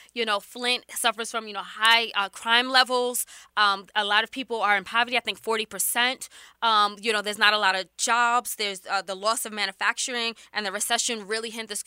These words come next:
hit this community hard. And it seems like it's just being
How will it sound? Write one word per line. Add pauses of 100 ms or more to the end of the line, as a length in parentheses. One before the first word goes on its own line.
(100)
hit
this
community
hard. (220)
And
it
seems
like
it's
just
being